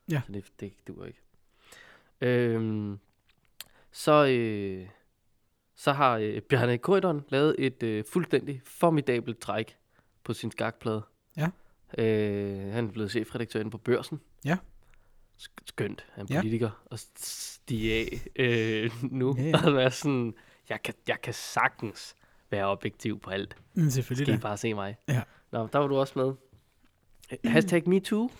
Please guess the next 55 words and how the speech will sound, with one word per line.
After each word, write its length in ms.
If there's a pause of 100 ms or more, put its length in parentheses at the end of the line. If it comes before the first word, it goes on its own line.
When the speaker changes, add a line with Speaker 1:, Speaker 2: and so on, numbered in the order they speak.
(720)
Speaker 1:
Ja. 100 (280)
Speaker 2:
Det 60
har 60
du 60
også 180
hørt 100
lidt 120
om. 200 (200)
Speaker 1:
Jamen, 180
det 80
var 60
også 140
inden, 100
jeg 80
tog 100
afsted. 260 (280)
Så. 120 (140)
Speaker 2:
Var 100
det 140
det? 180
Nå, 160
jamen 220
Speaker 1:
Ja. 60
Speaker 2:
altså, 180 (180)
det, 380
Speaker 1:
<laughs> 200
Speaker 2:
jeg 60
har 100
bare 220
trukket 400
en, 200 (140)
Speaker 1:
Ja, 60
ja, 60
ja. 100
Speaker 2:
trukket 200
en 100
liste 360
over 120
Speaker 1:
Ja, 180
Speaker 2:
ting, 240
Speaker 1:
det 80
er 20
Speaker 2:
der 80
er 40
Speaker 1:
godt. 80
Speaker 2:
sket. 440
Speaker 1:
De 100
store, 160
Speaker 2:
Så 240
Speaker 1:
store, 320
Speaker 2:
hvad 100
Speaker 1:
øh, 40
Speaker 2:
er 40
det? 80
Speaker 1:
begivenheder. 500